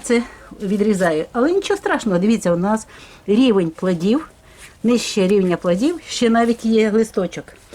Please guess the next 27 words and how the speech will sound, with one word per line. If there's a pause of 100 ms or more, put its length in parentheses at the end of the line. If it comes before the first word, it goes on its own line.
(380)
Це
нічого
страшного
нема, (640)
а
я
дивлюсь,
що
треба
його
відрізати. (460)
Відрізаємо. (760)
От. (400)
Знизу
у
нас
так, (480)
те,
що (300)
сусід
теж,
щоб
не
було (480)
пере-, (1400)
цього
перемикання.